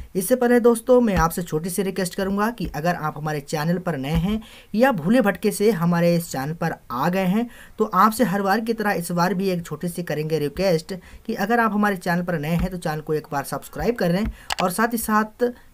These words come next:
बेल आइकन को प्रेस करके all पर क्लिक ज़रूर करें, जिससे कि दोस्तों और भी आने वाले हमारे वीडियो आप तक सबसे पहले मिलते रहें।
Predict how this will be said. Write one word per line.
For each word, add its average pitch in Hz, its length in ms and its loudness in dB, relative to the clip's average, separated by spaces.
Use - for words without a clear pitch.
बेल 208 300 2
आइकन 196 340 0
को 185 220 -4
प्रेस 180 320 -2
करके 185 400 -2
all 170 240 2
पर 170 120 2
क्लिक 165 280 -4
ज़रूर 160 320 2
करें, 139 320 -4
जिससे 214 260 2
कि 240 100 -2
दोस्तों 226 300 4
और 196 200 0
भी 220 240 0
आने 165 220 2
वाले 175 180 2
हमारे 175 420 -2
वीडियो 185 380 0
आप 175 220 4
तक 180 120 0
सबसे 165 320 -4
पहले 160 380 -2
मिलते 151 300 -2
रहें। 123 340 -8